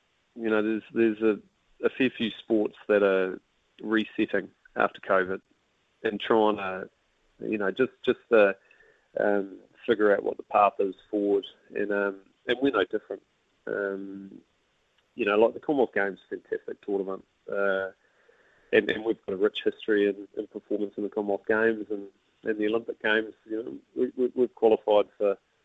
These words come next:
the Olymp-, every Olympics since, uh, two thousand four. That's both teams, which is fantastic. And, and, um, you know, we've got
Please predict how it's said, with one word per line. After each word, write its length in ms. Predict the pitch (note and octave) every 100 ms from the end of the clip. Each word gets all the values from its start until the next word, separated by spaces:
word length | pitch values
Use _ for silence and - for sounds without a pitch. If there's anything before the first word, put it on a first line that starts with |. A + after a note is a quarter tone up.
| _ _ _ _ _ _ _ _
the 100 | A2
Olymp-, 320 | G#2+ A2 A2 - - -
every 220 | A2 A2
Olympics 360 | G#2 G#2+ A2+ -
since, 180 | A2 G2+ - _ _ -
uh, 120 | G#2 -
two 100 | A2+
thousand 320 | G#2+ F#2+ G2 _
four. 320 | G#2+ G#2 G2+
That's 200 | G2+ G#2 - _ _
both 180 | A2 G2+ -
teams, 320 | A2+ G#2+ F#2+
which 160 | G#2+ -
is 80 | -
fantastic. 580 | - G#2 - G#2+ - G#2+ -
And, 200 | G#2+ G2+ G#2+
and, 160 | A2+ G#2+
um, 480 | G#2 G2+ G2+ G2+ - _ _ _
you 80 | A2+
know, 120 | G#2
we've 120 | G2+
got 160 | A2 G#2+